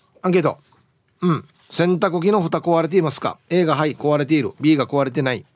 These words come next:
こんにちは、スタッフ&ヒープ&リスナーさん。テーマ、「洗濯機蓋壊れていますか？」。釣りバカ、バーカーの嫁さんです。はい、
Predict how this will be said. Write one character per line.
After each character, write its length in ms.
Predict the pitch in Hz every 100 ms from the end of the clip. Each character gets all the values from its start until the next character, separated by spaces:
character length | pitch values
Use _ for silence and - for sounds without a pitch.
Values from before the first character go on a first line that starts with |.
| _ _ _ _ _ _ _ - _ _ _ _ _ _ _ -
こ 120 | 98
ん 260 | 101 101 101
に 120 | 98
ち 180 | - 110
は、 200 | 107 104
ス 140 | -
タ 80 | 110
ッ 20 |
フ& 220 | - - 107 104 101 104 101 92
ヒ 180 | 120
ー 60 | 117
プ& 840 | - 120 117 120 - 107 104 107
リ 80 | 104
ス 160 | - 113
ナ 180 | 110
ー 20 | 110
さ 140 | 107
ん。 120 | 90 _ _ _ _ _ _ _ -
テ 220 | 147 147
ー 20 |
マ、 120 | 135 101
「洗 240 | 143 143
濯 240 | 151 139
機 120 | 127 120
蓋 200 | - 135
壊 220 | 143 135
れ 60 | 135
て 100 | 151
い 40 |
ま 120 | 131
す 120 | 117
か？」。 160 | - - _ _ _ _ -
釣 200 | 180 190
り 60 |
バ 120 | 180 170
カ、 240 | 151 113 _ 139
バ 380 | 151 180 180
ー 40 | 151
カ 220 | 165 151
ー 20 |
の 120 | 131 131
嫁 200 | 135 123
さ 120 | 131
ん 60 | 123
で 80 |
す。 220 | 101 - _ _ _ _ _ _ _
は 200 | -
い、 60 | -